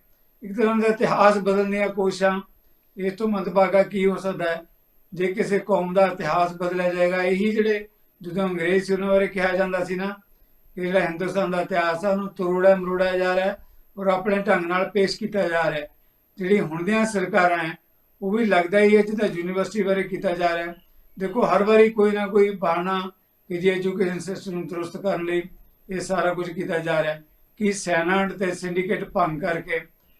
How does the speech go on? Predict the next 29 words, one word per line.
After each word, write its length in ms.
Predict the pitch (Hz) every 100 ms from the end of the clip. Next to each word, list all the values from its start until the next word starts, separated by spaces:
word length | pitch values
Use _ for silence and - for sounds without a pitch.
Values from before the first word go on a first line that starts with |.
| _
ਜਾਂ 100 | 180
ਜਦੋਂ 340 | 170 165 180 180
ਵਿਦਿਆਰਥੀਆਂ 500 | 165 165 170 170 180
ਤੋਂ, 140 | 170
ਹੁਣ 120 | 160
ਤਾਂ 160 | 160 175
ਵਿਦਿਆਰਥੀਆਂ 460 | 165 170 165 180 170
ਨੇ 200 | 165 165 _ _ 170
ਵੱਡਾ 300 | 156 175 180
ਰੌਲਾ 240 | 175 175
ਰੱਪਾ 280 | 170 196 170
ਪਾਇਆ 300 | 170 165 165
ਤੇ 100 | 175
ਕਿਹਾ 280 | 175 170 170
ਗਿਆ 160 | 170
ਕਿ 100 | 156
ਯੂ 160 | 147 160
ਟਰਨ 260 | 151 151
ਮਾਰੀ 280 | 160 160 156
ਉਸ 180 | 160 160
ਮਾਮਲੇ 320 | 170 160 165
'ਚ, 80 | 165 - _ - _ _ _ 170
ਹਲਫੀਆ 400 | 165 165 185 185
ਬਿਆਨ 260 | 180 175 175 - _ _ -
ਕਿ 100 | 170
ਤੁਸੀਂ 280 | 190 170 180
ਇੱਥੇ 120 | 190
ਦਾਖਲਾ 400 | 156 160 160 175
ਲਓਗੇ 480 | 175 170 170 170